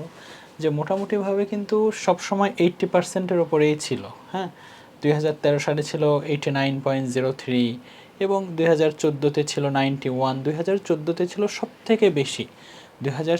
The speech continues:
চোদ্দোর মতো ভালো রেজাল্ট আর কখনোই হয় নাই, ঠিক আছে? দেখো, দুই হাজার পঁচিশে এসে এটা কোথায় নেমেছে?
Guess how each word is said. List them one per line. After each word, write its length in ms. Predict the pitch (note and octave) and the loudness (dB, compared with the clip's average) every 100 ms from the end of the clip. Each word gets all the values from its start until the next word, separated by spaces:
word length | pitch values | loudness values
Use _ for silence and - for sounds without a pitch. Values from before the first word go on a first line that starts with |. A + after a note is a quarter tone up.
| - | 0
চোদ্দোর 500 | E3 D#3 D3+ E3+ E3 | -2 -2 0 2 2
মতো 320 | D3 D3 E3 | -2 -2 0
ভালো 260 | D3 C3+ C3 | 2 2 2
রেজাল্ট 400 | C3 C#3 D3+ D#3+ | 0 0 0 2
আর 120 | D3+ | 2
কখনোই 440 | G3 F#3+ G3+ F3+ E3 | 4 4 6 4 2
হয় 260 | C3+ G2 | 0 -4
নাই, 240 | F#2 G2+ B2+ - - - - - | -6 -14 -16 -16 -18 -18 -12 -8
ঠিক 180 | F3+ | -6
আছে? 300 | G3 G3 - - - - - - - | -6 -8 -14 -16 -18 -20 -20 -20 -4
দেখো, 220 | D3 - | -2 -2
দুই 180 | G3+ A3 | 2 2
হাজার 280 | F#3+ A3 A3+ A3 - | 2 2 0 0 -2
পঁচিশে 420 | A#3+ A#3+ A#3+ B3 | 0 0 0 0
এসে 320 | G3 G3 A3 | 2 0 0
এটা 180 | G#3+ G#3 | 0 -2
কোথায় 340 | G3+ F#3 G#3 | -2 -2 -2
নেমেছে? 540 | G#3 G#3 G3+ - C4 | -2 -2 -2 -2 -2